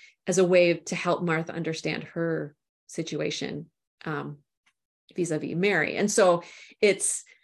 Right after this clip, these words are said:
it's interesting 'cause it's, it's showing that, like, something that Sayers talks about, like, Jesus surely used stories in slightly different ways. So that's part of how she, you know, when she's looking at the Gospels and seeing, you know, the slight differences between, um,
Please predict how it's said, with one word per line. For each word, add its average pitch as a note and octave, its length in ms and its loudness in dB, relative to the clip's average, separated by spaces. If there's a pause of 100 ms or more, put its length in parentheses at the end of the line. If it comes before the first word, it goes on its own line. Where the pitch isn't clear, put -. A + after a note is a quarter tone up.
(280)
it's A3+ 180 6
interesting E4 480 6
'cause A3 140 4
it's, A#3+ 160 6
it's - 180 4
showing A3+ 320 8
that, G3+ 160 6
like, E3+ 340 4 (300)
something G#3+ 300 4
that F#3 160 2
Sayers F3+ 360 4
talks G#3+ 320 0
about, D3+ 280 -8
like, D#3 220 -10 (300)
Jesus B3+ 320 0
surely C4+ 360 6
used G3+ 640 0
stories F#3+ 480 4
in F3+ 180 -4
slightly F3 220 -2
different E3 260 -6
ways. A3+ 340 6 (300)
So A#3 160 6
that's D4 400 2 (320)
part D4+ 180 0
of B3+ 120 2
how A3 160 0
she, - 240 -6
you A3 180 0
know, G3+ 60 0
when G#3 100 0
she's A3 180 -4
looking A3+ 240 4
at G3+ 80 0
the F#3+ 60 0
Gospels F3+ 480 0
and E3+ 120 -4
seeing, F3 340 -2 (280)
you A3 60 4
know, G#3+ 40 8
the G#3 60 4
slight G3 240 4
differences G#3 440 2
between, F3+ 580 -4 (580)
um, E3 400 0